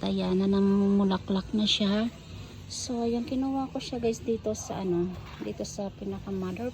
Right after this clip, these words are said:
plant. And ito yung puno niya, guys. Tingnan natin.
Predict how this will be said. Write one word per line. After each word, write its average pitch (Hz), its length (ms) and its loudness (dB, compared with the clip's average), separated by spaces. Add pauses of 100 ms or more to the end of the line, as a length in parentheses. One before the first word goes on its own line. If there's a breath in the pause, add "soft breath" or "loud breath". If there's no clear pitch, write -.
plant. 175 560 -4 (880)
And 185 240 -6
ito 185 240 -6
yung 185 160 -2
puno 180 400 0
niya, 220 160 0
guys. 254 480 -4
Tingnan 180 400 -4
natin. 247 400 -6